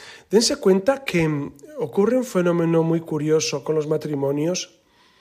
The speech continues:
y es que, eh, los matrimonios en general piensan que no necesitan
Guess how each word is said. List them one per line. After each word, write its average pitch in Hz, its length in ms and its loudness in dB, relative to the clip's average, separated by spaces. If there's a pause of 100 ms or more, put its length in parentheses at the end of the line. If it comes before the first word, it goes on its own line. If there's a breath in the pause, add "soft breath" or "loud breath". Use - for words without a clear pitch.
(800 soft breath)
y 185 140 4
es 208 120 4
que, 202 520 4
eh, 156 220 2
los 151 200 -2
matrimonios 160 520 0
en 233 60 0
general 202 380 0
piensan 202 420 0
que 180 160 -4
no 180 60 0
necesitan 190 680 -2